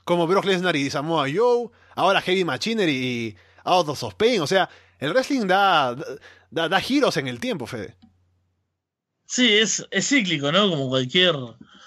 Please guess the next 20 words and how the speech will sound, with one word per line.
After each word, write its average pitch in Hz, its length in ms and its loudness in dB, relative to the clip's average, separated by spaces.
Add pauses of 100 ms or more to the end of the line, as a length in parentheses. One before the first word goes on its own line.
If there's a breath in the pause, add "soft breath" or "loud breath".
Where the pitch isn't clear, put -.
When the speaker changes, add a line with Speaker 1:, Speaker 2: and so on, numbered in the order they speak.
(240 loud breath)
Speaker 2:
eh, 117 400 -10
como 131 160 -4
todas 196 180 4
las 131 140 0
modas 175 600 2
y, 131 60 -8
y, 113 560 -12 (720 soft breath)
y - 60 -6
bueno, 196 220 4
como, 135 320 -2
como 151 260 -4
la 156 180 2
vida 202 320 2
misma, 147 500 -2
¿no? 190 200 2
O 147 40 -6
sea, 123 320 -10 (500 loud breath)
va, 147 300 2
va 143 160 0
rotando. 190 680 0